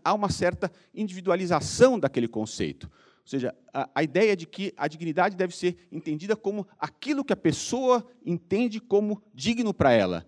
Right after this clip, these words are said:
e não como terceiros entendem como digno pra ela. E sim, enfim, o importante seria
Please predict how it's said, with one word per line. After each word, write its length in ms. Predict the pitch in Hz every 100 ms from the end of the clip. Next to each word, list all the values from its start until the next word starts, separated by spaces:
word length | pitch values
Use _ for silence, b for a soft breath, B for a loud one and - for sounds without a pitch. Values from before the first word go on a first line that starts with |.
| -
e 60 |
não 160 | 175 254
como 280 | 262 226 220
terceiros 720 | - 185 - 226 262 240 170
entendem 500 | 160 170 190 185 190 b b
como 220 | - 175 151
digno 380 | 127 170 147
pra 180 | 123 120
ela. 260 | 98 80 80 - -
E 60 | -
sim, 340 | - 208 - -
enfim, 360 | 180 185 208 226 B B
o 140 | - 208
importante 500 | 202 185 - 240 -
seria 380 | - 151 123